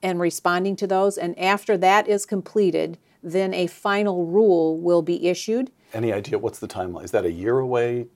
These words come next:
Speaker 2: months
Speaker 1: Uh,
Speaker 2: away?
Speaker 1: it's months.
Speaker 2: Months. All right.
Speaker 1: Months.
Speaker 2: Mm-hmm.
Speaker 1: Um, and, uh, and, and we think it's important for, uh, for students particularly, but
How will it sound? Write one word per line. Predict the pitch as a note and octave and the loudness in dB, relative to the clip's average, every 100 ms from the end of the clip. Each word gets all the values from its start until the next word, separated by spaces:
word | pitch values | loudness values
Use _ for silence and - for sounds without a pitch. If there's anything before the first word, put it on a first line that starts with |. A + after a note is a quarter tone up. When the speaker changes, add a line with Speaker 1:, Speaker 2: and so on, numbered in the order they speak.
| - | -4
Speaker 2:
months | A3 A3 A3 | 2 4 6
Speaker 1:
Uh, | |
Speaker 2:
away? | G#3+ - | 6 6
Speaker 1:
it's | A3+ | 6
months. | G#3+ G3 G#3 G#3+ - - | 4 4 2 -2 -12 -8
Speaker 2:
Months. | G3 E3+ F#3+ | -8 -6 0
All | F#3 | 2
right. | |
Speaker 1:
Months. | G2+ - - | 2 0 -8
Speaker 2:
Mm-hmm. | A#2+ F#2+ A2+ | -12 -8 -2
Speaker 1:
Um, | F3+ F3 E3+ E3+ - _ _ G3 | 0 0 -2 -6 -12 _ _ -4
and, | G3 F#3+ F#3 G3 | -2 -2 -2 0
uh, | F#3 F3+ F3+ - - G3 - | 2 2 0 -6 -16 -14 -2
and, | G#3 G#3 G3+ - | 0 0 -4 -4
and | G3+ G3+ F#3+ - | -2 -2 -4 -6
we | G3 G#3+ | -2 0
think | A#3 A3+ | 0 -2
it's | A3 | -2
important | G#3 F#3 - A3 - F#3 F3 _ | -2 -4 0 0 0 -6 -8 _
for, | - F#3 F3+ F3 E3+ _ _ _ _ | -6 -2 2 0 -2 _ _ _ _
uh, | F3+ - | -4 -2
for | - G3 | -2 -4
students | - - D4+ G3+ E3 C4 - - _ _ | -4 2 4 4 0 -4 -8 -14 _ _
particularly, | F#3 - C4+ G3+ D#3+ D3+ D#3 G#3+ _ _ _ | -6 -4 -2 0 0 0 -2 -4 _ _ _
but | - G3 | 0 0